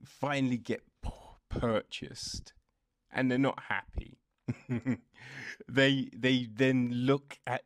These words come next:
the house <laughs> they're now gonna be living in. And it's just like, "Oh, no." And then when they see the feet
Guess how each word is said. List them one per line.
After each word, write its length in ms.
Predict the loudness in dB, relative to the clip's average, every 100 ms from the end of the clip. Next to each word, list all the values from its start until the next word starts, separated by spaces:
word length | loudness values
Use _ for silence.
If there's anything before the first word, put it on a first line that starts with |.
| -6
the 120 | -6
house 760 | -6 -8 2 2 2 -6 -16 -16 -16
<laughs> 120 | -2
they're 140 | 2 4
now 380 | 4 2 0 -6
gonna 180 | -8 -8
be 200 | -6 -6
living 400 | -6 -6 -6 -6
in. 280 | -6 -6 -10 _ -20 -20 -20 _ 0
And 180 | 2
it's 160 | 0 -4
just 340 | -2 -2 -2
like, 280 | -2 -2 -2 _ _ _ -4
"Oh, 240 | -2 -2 -4
no." 720 | -12 -10 -8 -4 0 -2 -4 -12 -20 _ _ _ -20 -20 -20 _ 2
And 300 | 6 8 8
then 260 | 6 4
when 160 | 0 0
they 100 | 0
see 260 | 0 -4
the 160 | 0 -2
feet 840 | -2 -6 -2 2 2 -2 _ -18